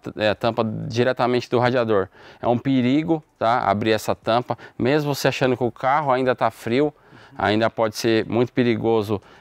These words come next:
é, soltar essa tampa pra conferir ali se existe água no, no radiador.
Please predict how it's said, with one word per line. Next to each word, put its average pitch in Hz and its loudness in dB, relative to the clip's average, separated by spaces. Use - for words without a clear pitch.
é, 98 2
soltar 135 -2
essa 139 -2
tampa 131 0
pra 135 -2
conferir 123 0
ali 110 2
se - -2
existe 120 0
água 110 2
no, 110 0
no 107 0
radiador. 110 -2